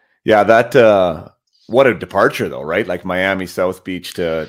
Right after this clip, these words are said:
to Buffalo. I mean, you kinda joked about it, but that's, those, those are polar opposites.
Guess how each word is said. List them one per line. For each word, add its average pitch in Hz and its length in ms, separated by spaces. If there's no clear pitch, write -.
to 90 80
Buffalo. 87 420
I 82 80
mean, 85 120
you 85 80
kinda 90 200
joked 90 320
about 80 180
it, 73 60
but 82 60
that's, 98 280
those, 90 240
those 87 200
are 104 180
polar 78 320
opposites. - 520